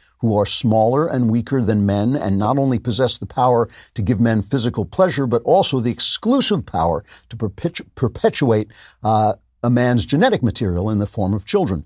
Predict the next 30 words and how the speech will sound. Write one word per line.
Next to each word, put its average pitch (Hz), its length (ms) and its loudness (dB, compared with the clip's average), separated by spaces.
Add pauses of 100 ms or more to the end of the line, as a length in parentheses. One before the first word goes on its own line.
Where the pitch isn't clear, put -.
(920)
And 135 100 -2
you 107 100 2
have 104 100 2
men 139 300 4
who 139 180 2
are 107 80 2
bigger 135 340 0
and 101 180 -2
stronger 180 400 0
than 117 160 2
women 110 280 2
and 98 180 -6
who 110 80 2
want 107 340 0 (360)
the 104 80 -6
pleasure 110 360 0
that 92 120 -4
women 101 320 0
can 98 160 -4
give 139 160 2
them 156 160 2 (280)
and 120 160 0
who 123 80 2
want 107 220 2
to 113 60 0
perpetuate, 117 520 -2
their 120 100 0
program 113 520 0
to 90 100 -12
perpetuate 101 680 -4